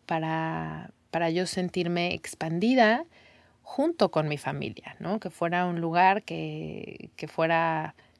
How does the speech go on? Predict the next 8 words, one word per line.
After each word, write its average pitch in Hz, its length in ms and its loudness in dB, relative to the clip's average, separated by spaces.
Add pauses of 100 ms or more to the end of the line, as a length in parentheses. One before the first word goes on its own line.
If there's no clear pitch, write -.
lindo 202 460 4
y 202 100 6
expansivo, 180 720 -2
no 175 140 -2
solamente 160 600 -2
para 156 240 -10
mí, 196 340 0
sino 156 640 -6